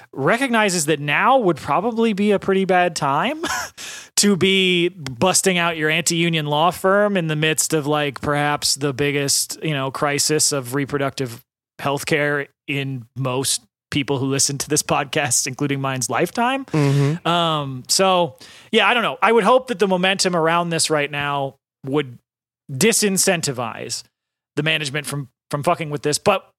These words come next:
Speaker 1: we'll absolutely be, be following this. We'll be
Speaker 2: Oh, yeah.
Speaker 1: tracking, you know, like, if, if these folks are able to have their drive without it being, uh,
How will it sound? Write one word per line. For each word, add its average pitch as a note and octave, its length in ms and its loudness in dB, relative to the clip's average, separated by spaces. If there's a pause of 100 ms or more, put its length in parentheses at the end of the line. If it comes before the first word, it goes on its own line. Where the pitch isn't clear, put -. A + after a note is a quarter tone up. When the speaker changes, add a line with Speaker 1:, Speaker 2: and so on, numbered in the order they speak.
Speaker 1:
we'll F3+ 180 4
absolutely G3+ 520 2
be, D#3 180 0
be D3+ 200 -4
following G#3 480 4
this. G3+ 340 0 (260)
We'll D3 120 -2
be D3+ 80 -2
Speaker 2:
Oh, - 40 2
yeah. A#3 60 4
Speaker 1:
tracking, D3+ 380 0
you C#3+ 60 -8
know, C#3 200 -6
like, B2+ 380 -10
if, D#3+ 260 -2
if E3+ 200 -2
these D#3+ 220 0
folks - 380 -2 (360)
are G#3+ 280 4
able G#3 280 4
to G3 80 4
have F#3+ 200 4
their F#3 140 2
drive F3+ 320 2
without E3+ 280 2
it D3+ 120 -4
being, D#3+ 380 0 (360)
uh, D3+ 420 0